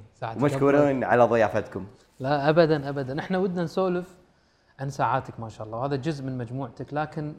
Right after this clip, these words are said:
Speaker 1: قبل لا نوصل حق المجموعة اللي عندنا، أبي أعرف بدايتك بالساعات، شنو أول ساعة شريتها أو شلون دشيت بهالهواية الحلوة هذه؟
Speaker 2: حلو، إحنا قاعد نتكلم عن الماضي، أنا عاد راح
Speaker 1: مم.
Speaker 2: أجيب لك من البداية، من الأول.
Speaker 1: ما شاء الله، قول.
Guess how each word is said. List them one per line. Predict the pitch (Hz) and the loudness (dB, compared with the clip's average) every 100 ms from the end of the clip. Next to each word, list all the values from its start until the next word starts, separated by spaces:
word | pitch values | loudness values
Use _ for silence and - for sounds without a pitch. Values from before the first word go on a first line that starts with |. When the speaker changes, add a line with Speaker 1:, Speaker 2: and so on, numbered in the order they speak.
| 156 | -6
Speaker 1:
قبل | 180 208 190 | -4 -2 -2
لا | 175 | -2
نوصل | 180 180 160 143 | -2 -4 -6 -6
حق | 147 | -6
المجموعة | 135 131 - 127 135 170 151 | -6 -6 -8 -8 -6 -6 -6
اللي | 131 | -6
عندنا، | 120 147 165 147 202 _ _ _ _ - | -6 -6 -6 -8 -12 _ _ _ _ -12
أبي | 170 | -6
أعرف | 208 156 | -6 -4
بدايتك | 175 185 202 190 - | -4 -2 -2 -6 -12
بالساعات، | 135 131 113 101 _ - | -12 -12 -12 -16 _ -12
شنو | 175 | -8
أول | 160 147 139 | -6 -6 -6
ساعة | 147 123 | -6 -8
شريتها | 120 131 135 135 - 131 131 | -8 -6 -6 -6 -8 -10 -8
أو | 135 139 | -8 -10
شلون | 139 190 165 | -6 -6 -4
دشيت | 151 170 147 | -2 -2 0
بهالهواية | 139 139 139 139 117 | 0 0 2 2 -2
الحلوة | - 117 110 107 | -6 -10 -10 -12
هذه؟ | 107 107 _ _ _ | -16 -18 _ _ _
Speaker 2:
حلو، | 131 104 - - - | -2 -2 -6 -16 -18
إحنا | - 127 139 139 | -4 0 2 2
قاعد | 127 135 | 2 2
نتكلم | 143 147 196 185 | -2 2 4 6
عن | 165 | 4
الماضي، | 175 185 175 127 110 - - | 6 6 8 6 2 -2 -2
أنا | 113 135 | 2 6
عاد | 139 156 | 8 8
راح | 151 | 8
Speaker 1:
مم. | 143 | 8
Speaker 2:
أجيب | 180 196 | 6 6
لك | 180 180 | 2 2
من | 185 | 2
البداية، | 180 170 156 120 107 101 | 4 8 10 10 6 2
من | 147 | 6
الأول. | 165 151 | 10 10
Speaker 1:
ما | 104 | 8
شاء | 92 135 | 4 -2
الله، | 120 120 - | -4 -10 -12
قول. | 139 | -10